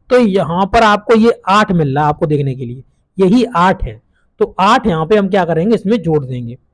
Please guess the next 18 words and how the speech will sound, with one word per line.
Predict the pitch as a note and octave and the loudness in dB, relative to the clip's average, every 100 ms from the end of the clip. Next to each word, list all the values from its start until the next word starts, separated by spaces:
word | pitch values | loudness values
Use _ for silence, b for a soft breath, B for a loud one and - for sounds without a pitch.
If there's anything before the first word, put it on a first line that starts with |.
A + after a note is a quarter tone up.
| _ _ _ _ | _ _ _ _
क्या | F#3+ | -2
कर | F#3+ G3 | 0 0
देंगे, | A#3 A3+ | 0 2
जोड़ | E3+ D3 | 2 0
देंगे। | C3+ C3 | -4 -8
और | C#3 F3+ G3+ - | -6 -2 0 2
अब | G#3+ G3+ | 0 2
जो | A#3 | 2
value | A3+ A3 | 4 4
हम | G#3 | 2
निकाल | G3 F#3 | 2 0
रहे | F3 E3+ | 0 0
होंगे | D#3 G#3+ C4+ b b E3 | 0 0 -2 b b 0
वो | A3 | 2
हमारा | D#3 C#3 F#3+ | 2 -2 -4
सही | - E3 F3 F3 | -2 -2 0 0
answer | D#3+ D3+ | 0 -2
आएगा। | C3 B2 B2 | -4 -4 -10